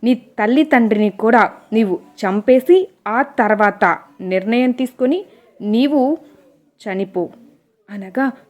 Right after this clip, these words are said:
వెంటనే అలా, "ఉద్ధవ్, ఏంటి సాయి మీరు మాట్లాడేది? నేను కనీసం వారికి చిన్న కష్టం వచ్చినా కూడా తట్టుకోలేను, అటువంటిది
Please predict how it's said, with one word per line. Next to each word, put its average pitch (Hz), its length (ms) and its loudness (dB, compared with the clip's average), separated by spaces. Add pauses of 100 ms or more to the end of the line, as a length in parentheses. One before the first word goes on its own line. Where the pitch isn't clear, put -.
వెంటనే 262 480 2 (120)
అలా, 208 340 -4 (320)
"ఉద్ధవ్, 233 320 2
ఏంటి 339 260 6
సాయి 269 220 4
మీరు 240 180 4
మాట్లాడేది? 240 680 2 (240)
నేను 254 140 2
కనీసం 349 420 2
వారికి 262 440 2 (280)
చిన్న 349 120 4
కష్టం 349 500 -2
వచ్చినా 320 340 4
కూడా 294 200 0
తట్టుకోలేను, 262 680 2 (200)
అటువంటిది 320 640 4